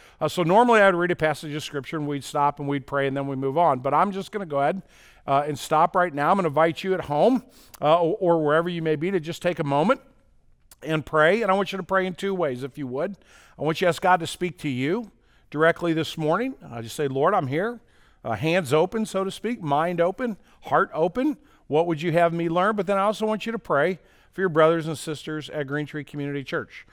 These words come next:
Uh, again, wherever we may be, Green Tree Community Church is scattered right now. Uh, and pray that God would, would speak to your brothers and sisters, speak to visitors, speak to anybody that's gathering, uh, and listening today. So let's pray for a moment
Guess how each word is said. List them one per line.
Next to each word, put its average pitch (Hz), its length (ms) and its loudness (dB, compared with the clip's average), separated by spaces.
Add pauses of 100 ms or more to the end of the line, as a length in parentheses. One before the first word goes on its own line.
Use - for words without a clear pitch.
(260)
Uh, 127 320 -4
again, 151 360 2
wherever 202 320 6
we 131 160 -2
may 120 120 -2
be, 113 140 -6
Green 143 220 -4
Tree 170 160 -8
Community 160 280 -6
Church 180 320 -4
is 139 240 -4 (220)
scattered 175 500 4
right 117 200 -8
now. 104 220 -14 (440)
Uh, 127 240 2
and 147 160 0
pray 160 180 2
that 151 120 -2
God 156 260 4
would, 147 320 -4
would 147 180 -4
speak 175 340 -4
to 160 80 -6
your 156 60 -4
brothers 156 360 0
and 151 80 -8
sisters, 190 520 -6 (300)
speak 175 300 0
to 190 100 2
visitors, 170 460 2
speak 156 240 -6
to 165 60 -8
anybody 196 420 2
that's 180 240 -4
gathering, 165 600 -2 (360)
uh, 139 200 0
and 139 200 -2
listening 131 400 -4
today. 107 240 -10
So 147 160 -4
let's 156 100 -2
pray 180 220 0
for 185 100 -6
a 175 40 -2
moment 175 340 2